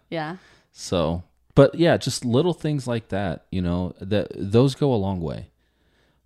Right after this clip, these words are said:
Speaker 2: Um, because they put a smile on your spouse's face.
Speaker 1: Yes, because women need to show up too.
Speaker 2: Yeah, absolutely. You know, it, it does go both ways. Um, but, you know, it's,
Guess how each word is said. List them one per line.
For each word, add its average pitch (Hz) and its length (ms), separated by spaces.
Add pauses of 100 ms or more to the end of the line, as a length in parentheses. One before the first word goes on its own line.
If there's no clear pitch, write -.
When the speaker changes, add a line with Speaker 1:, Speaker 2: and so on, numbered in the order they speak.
Speaker 2:
Um, 85 560 (280)
because 104 340
they 104 100
put 120 220
a 104 40
smile 98 580
on 95 260
your 92 160
spouse's - 920
face. 78 520
Speaker 1:
Yes, 165 380
because 190 340
women 180 320
need 170 180
to 175 60
show 156 220
up 151 240
too. 156 480 (260)
Speaker 2:
Yeah, 90 240 (460)
absolutely. 95 640 (140)
You 92 160
know, 95 140
it, 90 280
it 92 200
does 98 220
go 98 160
both 90 260
ways. 90 460 (640)
Um, 82 560 (300)
but, - 420 (680)
you 95 140
know, 90 320
it's, - 420